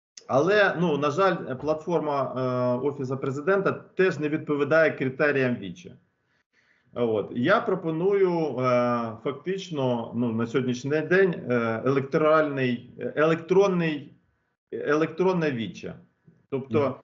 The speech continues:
Speaker 1: у нас зараз, е, по-, е, можливо, е, за рахунок там, от, е,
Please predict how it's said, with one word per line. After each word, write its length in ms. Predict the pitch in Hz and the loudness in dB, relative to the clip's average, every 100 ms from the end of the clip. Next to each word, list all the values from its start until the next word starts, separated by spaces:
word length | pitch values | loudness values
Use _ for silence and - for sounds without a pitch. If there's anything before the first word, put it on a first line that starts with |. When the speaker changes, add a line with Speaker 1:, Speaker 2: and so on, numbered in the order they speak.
| _ | _
Speaker 1:
у 100 | 139 | -2
нас 280 | 165 226 175 143 | 2 4 2 -2
зараз, 640 | 131 185 190 165 - - | 0 2 4 4 2 -6
е, 600 | - 123 123 120 120 117 117 | -4 0 0 0 0 -2 -4
по-, 300 | 151 156 - - | -2 -2 -4 -10
е, 40 | 123 127 123 | -6 -2 0
можливо, 960 | 131 160 135 170 165 131 110 101 95 - - | 2 0 0 0 2 2 0 -2 -4 -14 -12
е, 40 | 107 104 104 101 104 107 | -6 -4 -2 -2 -2 -4
за 200 | 107 117 | -2 0
рахунок 540 | 151 160 165 143 120 - | 0 0 -2 -2 -2 0
там, 260 | 113 107 | -2 -2
от, 220 | 107 - 113 | -4 -6 -6
е, 420 | 110 107 104 | -2 0 0